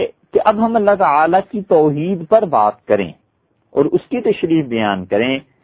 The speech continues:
امام صاحب رحمۃ اللہ علیہ سے یہ فقہ اکبر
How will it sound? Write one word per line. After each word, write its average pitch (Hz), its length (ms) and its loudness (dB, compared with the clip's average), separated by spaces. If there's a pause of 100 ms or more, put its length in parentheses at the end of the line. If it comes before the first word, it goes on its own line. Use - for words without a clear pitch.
(220)
امام 175 400 0
صاحب 226 200 2
رحمۃ 160 340 -2
اللہ 135 300 0
علیہ 104 200 0 (100)
سے 107 140 -2 (420)
یہ 165 160 4
فقہ 202 300 0
اکبر 185 320 0